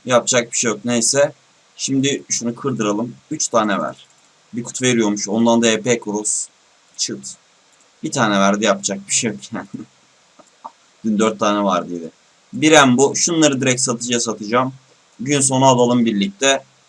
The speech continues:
Daha fazla artık yorulmak istemiyorum. Şunları satıcıya satalım. Zaten pazarda da beklemiyoruz bunlar için. Bir em yüz K buradan. Şunları da at. Yirmi beş M tam nakit,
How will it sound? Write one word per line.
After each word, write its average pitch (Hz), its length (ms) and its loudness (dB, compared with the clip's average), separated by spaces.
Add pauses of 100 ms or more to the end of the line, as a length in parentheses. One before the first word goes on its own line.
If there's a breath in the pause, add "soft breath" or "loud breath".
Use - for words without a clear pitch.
(360)
Daha 107 180 0
fazla 104 300 2
artık 101 220 -2
yorulmak 101 380 0
istemiyorum. 104 480 -4 (1160)
Şunları 113 380 -2
satıcıya 110 400 -4
satalım. 104 420 -6
Zaten 110 420 2 (640)
pazarda 110 440 -4
da 107 60 -2
beklemiyoruz 92 540 -8
bunlar 90 140 -8
için. 113 240 -8
Bir 117 120 -4
em 104 140 0
yüz 98 220 0
K 90 260 -6
buradan. 92 280 -12
Şunları 107 480 -8
da 87 120 -4
at. - 340 -16 (1600)
Yirmi 180 380 -2
beş 175 180 6
M 131 240 4
tam 170 280 6
nakit, 156 280 0